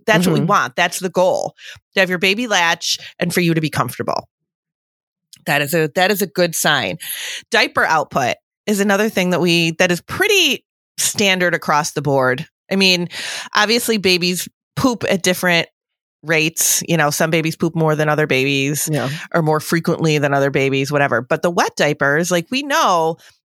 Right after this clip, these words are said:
Speaker 1: okay, if your baby's having good wet diapers, we know they're hydrated.
Speaker 2: Right.
Speaker 1: And that's something that's not gonna change. You know, we're not gonna say, "Oh, your baby only had one wet diaper. Okay, yeah, he's hydrated."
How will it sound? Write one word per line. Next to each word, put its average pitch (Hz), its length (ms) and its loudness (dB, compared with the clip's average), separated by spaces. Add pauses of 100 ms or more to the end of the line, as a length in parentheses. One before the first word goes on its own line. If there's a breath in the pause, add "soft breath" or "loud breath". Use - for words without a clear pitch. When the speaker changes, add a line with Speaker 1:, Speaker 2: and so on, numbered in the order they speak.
Speaker 1:
okay, 269 100 2
if 208 120 0
your 208 80 -2
baby's 220 340 0
having 214 260 0
good 196 160 0
wet 170 200 0
diapers, 220 380 0
we 165 100 0
know 165 160 2
they're 135 100 0
hydrated. 123 640 -2 (260)
Speaker 2:
Right. 110 320 -4 (480)
Speaker 1:
And 170 220 -4
that's 180 300 0
something 185 400 0
that's 151 200 0
not 147 160 0
gonna 143 140 -2
change. - 680 -2 (480)
You 175 100 2
know, 143 120 2
we're 143 100 2
not 156 120 2
gonna 165 120 0
say, 170 180 0
"Oh, 262 100 4
your 226 140 0
baby 220 240 0
only 208 180 -2
had 190 220 0
one 190 160 0
wet 208 140 0
diaper. 240 420 0
Okay, 170 320 0
yeah, 156 240 0 (240)
he's 196 160 -2
hydrated." 143 460 0